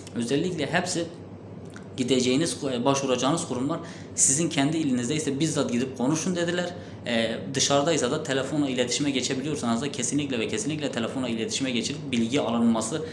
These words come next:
gerektiği yönünde söylediler. E, e, çünkü, e, huzur evinde mesela çalışıyorsunuz. Evet, e, fiziki olarak iş yükünüz belki çok fazla değil ama psikolojik olarak,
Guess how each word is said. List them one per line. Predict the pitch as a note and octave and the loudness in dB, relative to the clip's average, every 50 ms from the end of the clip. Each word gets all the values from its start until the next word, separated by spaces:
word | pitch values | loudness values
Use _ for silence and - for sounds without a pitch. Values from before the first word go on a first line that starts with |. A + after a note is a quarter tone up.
| - - - - - | -10 -12 -10 -2 0
gerektiği | A#2+ B2 B2 A#2+ A#2+ A#2+ - C#3+ C#3+ C3+ | 2 4 4 4 2 0 0 0 2 4
yönünde | B2 A#2 A2+ A2 G#2+ | 4 4 4 4 2
söylediler. | G2 A2+ A2 A2 A2+ B2 D3 E3+ D#3+ - - - - - - - | 0 -2 -2 -2 -2 0 0 0 0 -2 -6 -12 -14 -14 -8 -6
E, | G#2+ | -4
e, | A2 A2+ - - G#2 A#2+ A2 A2 G#2+ G#2 G#2 G2+ G2+ G2 G2 G2+ - | -4 -4 -4 -2 -2 0 0 0 2 0 0 0 0 -2 -4 -6 -4
çünkü, | - F3 E3+ E3+ D#3+ | -4 -4 -2 -2 -2
e, | C3+ A#2 A#2 A2 G#2+ A2 - - - | -2 -2 -2 -2 -2 -2 -4 -4 -2
huzur | C#3 C#3 C3+ D#3 D#3 | -2 0 0 2 2
evinde | D3 C#3 C#3 C#3+ D3 | 2 4 4 2 2
mesela | D3+ C#3 C3 C#3+ C#3 C#3+ C#3 | 2 2 0 0 -2 -2 -2
çalışıyorsunuz. | - - C#3 C3+ C3+ - D3+ C#3+ C#3 - - D#3 D#3 D#3 - - - - - - - - - - - - - - | -2 -2 -4 -4 -4 -2 -2 -2 -4 -4 -4 -4 -4 -6 -6 -10 -12 -14 -14 -14 -14 -12 -14 -14 -14 -12 -6 -2
Evet, | B2+ B2+ C3 C3 C3 - - C3 | 0 2 2 0 0 -2 -4 -2
e, | A#2+ A2 G#2+ G#2 G2+ F#2+ | -2 0 0 0 -2 -2
fiziki | F#2 - - - B2 A#2 A2+ B2 A#2 - - D3+ | -4 -6 -6 -4 -2 0 0 0 0 0 0 2
olarak | C#3 C3 B2+ B2+ B2 C#3+ | 2 2 2 2 2 2
iş | C3+ - - | 0 0 0
yükünüz | C3+ - - C3+ B2+ B2 | -2 -2 -4 -4 -2 0
belki | C3 B2+ A#2+ B2+ A#2 | 0 0 0 0 0
çok | - - C3 - | -2 -2 -4 -2
fazla | - B2 A#2 A2+ B2+ C3+ C3+ | 0 0 0 2 0 0 0
değil | D#3 C#3+ C#3 | 0 0 2
ama | C#3 C#3 C3 - | 0 0 -2 -2
psikolojik | - - - - - B2+ B2 B2 B2 D3 E3+ - - C#3 | -6 -8 -8 -4 -2 -2 0 0 0 -2 -2 -4 -2 0
olarak, | C3 C3+ C#3+ D#3+ D#3+ | 0 4 4 4 4